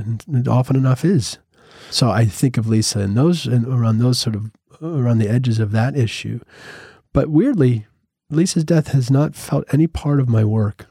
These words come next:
Disability has, dealing with things that you can't change. Transformation by,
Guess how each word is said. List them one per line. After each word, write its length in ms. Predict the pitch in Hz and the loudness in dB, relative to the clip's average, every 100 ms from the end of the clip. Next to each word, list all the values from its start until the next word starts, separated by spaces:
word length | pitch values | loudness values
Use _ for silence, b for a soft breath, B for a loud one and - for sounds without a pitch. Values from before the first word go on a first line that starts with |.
| _ _ _ B B B B B 127 | _ _ _ B B B B B -2
Disability 720 | 147 - 120 131 135 117 104 | 0 0 0 2 2 2 0
has, 480 | 95 110 120 113 - | 0 -2 -6 -12 -8
dealing 320 | - 127 131 117 | 0 2 2 2
with 120 | 107 | 0
things 280 | - 113 104 | 0 -2 -2
that 180 | 101 | -4
you 60 | 117 | -8
can't 340 | - 107 107 | -6 -4 -4
change. 680 | - - 110 - - - - _ b b b b | -4 -2 0 -2 -6 -16 -16 _ b b b b
Transformation 920 | - 127 120 - 110 107 110 113 - 107 | -2 0 0 -2 0 2 2 0 -2 -4
by, 360 | 107 101 104 | -2 -2 -2